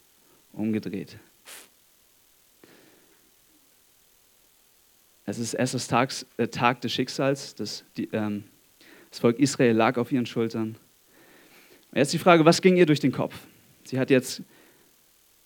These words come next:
am Ende des letzten Kapitels gesagt, „Komme ich um, so komme ich um.“ Und sie geht all in. Es gibt kein Zurück.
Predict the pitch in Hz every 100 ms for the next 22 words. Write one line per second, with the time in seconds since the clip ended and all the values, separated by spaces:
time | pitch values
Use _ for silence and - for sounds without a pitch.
0 | _ - 110 127 143 120 123 131 143 123
1 | 113 117 123 120 117 - 143 135 123 120
2 | 127 113 - 120 107 78 92 101 - _
3 | _ _ _ _ _ _ _ _ _ _
4 | _ _ _ _ _ _ _ _ 104 104
5 | 104 107 - 110 113 101 101 95 _ _
6 | _ _ _ _ _ _ _ _ - -
7 | - - 107 107 110 _ _ _ _ _
8 | _ _ _ _ _ _ - 147 156 120